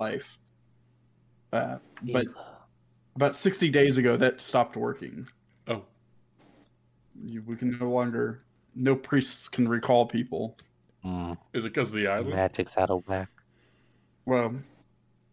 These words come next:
Speaker 1: we're not a hundred percent sure, but yeah,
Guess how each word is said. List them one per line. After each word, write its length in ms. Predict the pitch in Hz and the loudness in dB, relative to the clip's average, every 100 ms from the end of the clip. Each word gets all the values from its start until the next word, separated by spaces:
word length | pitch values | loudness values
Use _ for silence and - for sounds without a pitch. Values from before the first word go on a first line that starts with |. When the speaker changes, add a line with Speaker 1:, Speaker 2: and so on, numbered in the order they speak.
| _ - | _ 0
Speaker 1:
we're 100 | 165 | 4
not 160 | 170 | 6
a 60 | 147 | 4
hundred 220 | 139 123 | 2 0
percent 260 | 123 123 - | 0 -4 -2
sure, 280 | 123 113 | 0 0
but 280 | 110 117 - _ _ _ _ _ _ _ _ _ _ _ _ _ _ - - - - | -2 -6 -8 _ _ _ _ _ _ _ _ _ _ _ _ _ _ -20 -20 -20 -20
yeah, 120 | - | -18